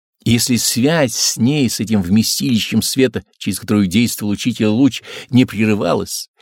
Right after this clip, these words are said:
и в жизни во плоти, то останется она непорванной и тогда. Если же порывалась она под влиянием движений, происходящих в оболочках,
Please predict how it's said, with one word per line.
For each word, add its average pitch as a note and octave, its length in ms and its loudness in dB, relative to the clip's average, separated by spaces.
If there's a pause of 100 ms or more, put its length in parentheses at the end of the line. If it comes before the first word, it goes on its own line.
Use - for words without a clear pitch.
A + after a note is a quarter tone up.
(260)
и A2+ 160 6
в G2 100 0
жизни G#2 520 2
во F2 120 -4
плоти, - 380 -10 (500)
то F2+ 100 -6
останется F#2+ 560 -4
она F#2 240 0
непорванной F#2 680 -2
и E2+ 40 -10
тогда. - 400 -10 (880)
Если F#2+ 240 -2
же F2+ 100 -2
порывалась F#2+ 720 0
она F3+ 180 2
под E3+ 200 -8
влиянием F3 420 0
движений, D#3 600 -2
происходящих C#3+ 600 -2
в C3+ 60 -6
оболочках, C3 560 -4